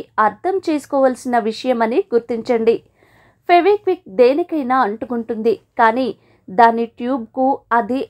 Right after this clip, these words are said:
అంటుకోదనేది నిజం. దీని వెనుక సైన్స్ ఉంది.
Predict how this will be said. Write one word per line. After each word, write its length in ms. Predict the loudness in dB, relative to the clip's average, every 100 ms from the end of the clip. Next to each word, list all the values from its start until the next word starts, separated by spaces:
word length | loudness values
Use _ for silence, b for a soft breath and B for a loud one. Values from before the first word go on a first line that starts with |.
| 0
అంటుకోదనేది 880 | 0 -2 -2 0 2 2 0 0 0
నిజం. 380 | 0 -2 -2 -2 -4 _ _ _ -2
దీని 300 | 2 4 2
వెనుక 420 | 0 -2 2 2
సైన్స్ 500 | 2 2 2 0 -8 -8
ఉంది. 240 | -6